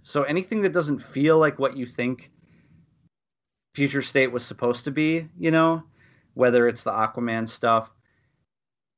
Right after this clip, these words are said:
or the Legion of Superheroes stuff, I feel like this is all something that was supposed to be.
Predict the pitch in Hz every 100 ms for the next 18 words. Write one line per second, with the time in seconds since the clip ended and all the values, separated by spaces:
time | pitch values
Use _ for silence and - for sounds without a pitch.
0 | _ _ _ - 120 107 110 117 113 120
1 | 120 123 120 120 120 131 117 113 - 139
2 | 135 123 110 117 - 87 117 131 143 143
3 | 143 143 151 135 139 127 113 117 - 123
4 | 110 123